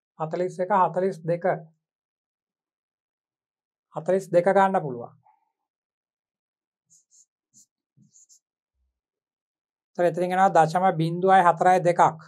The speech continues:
ඒක මේකට එකතු කරන්න ඕන. මේකට එකතු කරලා ලිව්වම එනවා දරුවන්ට හතරයි දශම හයයි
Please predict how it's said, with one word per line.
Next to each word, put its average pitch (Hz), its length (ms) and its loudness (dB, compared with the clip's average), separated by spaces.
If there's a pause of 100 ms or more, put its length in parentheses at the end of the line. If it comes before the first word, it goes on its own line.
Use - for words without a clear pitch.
(2000)
ඒක 165 160 -4
මේකට 185 320 0
එකතු 185 220 -2
කරන්න 165 340 2
ඕන. 113 180 -20 (1160)
මේකට 160 240 -4
එකතු 165 200 -4
කරලා 170 220 0
ලිව්වම 170 300 0
එනවා 170 280 -2
දරුවන්ට 165 500 0 (1800)
හතරයි 165 540 0
දශම 160 440 -2 (2000)
හයයි 160 580 0